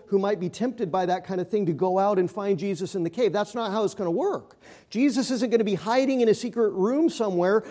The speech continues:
waiting for people who have been given the secret password to come discover him.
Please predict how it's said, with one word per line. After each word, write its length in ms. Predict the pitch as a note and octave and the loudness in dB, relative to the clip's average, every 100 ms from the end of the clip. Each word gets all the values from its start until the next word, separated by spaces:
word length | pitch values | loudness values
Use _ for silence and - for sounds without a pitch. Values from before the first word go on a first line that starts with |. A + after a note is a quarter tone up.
| - - | -12 0
waiting 460 | E3 G#3+ C4+ C#4 | 8 8 8 2
for 320 | - B3 A3+ A3 | 2 8 8 8
people 580 | - - B3 B3 C4 | 0 -4 0 2 2
who 120 | F#3+ A3 | 6 6
have 100 | F3+ | 6
been 160 | G#3 | 4
given 280 | E3+ A3+ A#3 | 6 6 6
the 80 | G#3 | 2
secret 360 | - A#3+ G#3 | 0 -2 -2
password 520 | - G#3+ B3 - G#3+ F#3 | -2 -4 -4 2 2 4
to 60 | |
come 160 | F3+ A3 | 2 0
discover 540 | G#3 - D4 D4 F#3+ | -2 -2 -2 0 -2
him. 200 | C#3+ G#2 | -2 -8